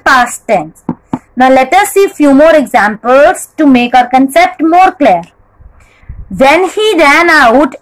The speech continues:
it was raining hard." Here we use past continuous tense to refer to the longer period of action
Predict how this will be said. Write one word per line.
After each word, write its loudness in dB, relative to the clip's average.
it -4
was 2
raining 2
hard." 0
Here 4
we 4
use 2
past 2
continuous 0
tense 2
to 2
refer 0
to -2
the 4
longer 0
period -2
of 0
action -2